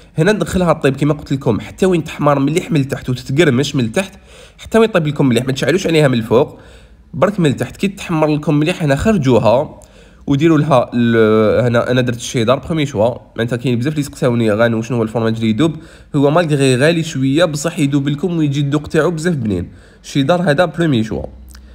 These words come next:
يجي احمر ويجي بالميزان، يقطع لكم كيما تحبوا نتوما.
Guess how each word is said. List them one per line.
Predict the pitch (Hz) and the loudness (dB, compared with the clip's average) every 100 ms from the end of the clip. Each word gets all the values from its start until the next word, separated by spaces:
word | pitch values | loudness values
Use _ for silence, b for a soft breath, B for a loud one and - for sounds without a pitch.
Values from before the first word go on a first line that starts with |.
| B - | B -6
يجي | 143 165 | -2 -2
احمر | 170 185 214 | -2 0 2
ويجي | 202 156 165 | 2 2 2
بالميزان، | 165 170 131 104 101 | 2 2 2 4 2
يقطع | 107 - - 131 | 0 -4 0 0
لكم | 170 | -2
كيما | 160 156 | -4 -4
تحبوا | 156 147 160 | -4 -4 -2
نتوما. | - 92 - | -2 -4 -6